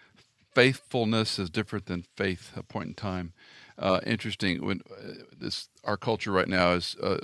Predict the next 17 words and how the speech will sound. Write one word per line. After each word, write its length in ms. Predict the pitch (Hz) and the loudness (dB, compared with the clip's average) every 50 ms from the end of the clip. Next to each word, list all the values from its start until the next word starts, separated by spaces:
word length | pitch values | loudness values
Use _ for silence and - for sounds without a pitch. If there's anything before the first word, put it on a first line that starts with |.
| 110 | 0
a 60 | 101 101 | 0 0
mess, 440 | 98 98 98 98 92 - - - - - - - - - - _ _ - | 2 2 2 2 2 0 -2 -4 -6 -12 -20 -20 -20 -20 -20 _ _ -2
arguably, 560 | - 101 98 92 92 98 98 85 98 101 104 - - - - - - | 4 4 4 4 4 0 0 2 2 2 2 0 -4 -14 -20 -18 -6
and, 380 | 104 104 104 101 95 92 85 | -2 2 4 4 4 4 2
uh, 440 | - - 101 98 98 95 92 92 - - _ _ - - _ - | 2 4 4 6 6 6 4 2 0 -4 _ _ -20 -20 _ 0
I 160 | 104 98 92 - | 0 0 2 4
often 300 | 101 107 104 - 107 101 | 4 2 4 2 -2 -2
try 180 | - 120 101 95 | 2 2 4 4
to 60 | 95 | 4
remind 320 | 92 98 98 95 92 90 | 4 4 2 2 4 2
our 100 | 90 92 | 2 0
congregation, 560 | - 104 92 92 90 92 95 104 107 - 104 | 2 2 2 2 2 2 0 0 0 -2 -6
say, 100 | - - 139 | -8 -8 -4
"Guys, 400 | - 285 - - 117 95 - - - _ _ _ _ _ - | 0 2 2 2 2 0 -2 -8 -12 _ _ _ _ _ 2
Israel's 360 | 160 185 196 - 190 165 143 | 2 4 4 4 2 4 4
entire 500 | 107 101 95 - - - 156 151 156 135 | 2 2 0 -2 2 6 8 8 8 8
history 540 | 135 135 135 - - 90 80 76 76 92 | 6 4 4 2 0 -2 -2 -2 -4 -8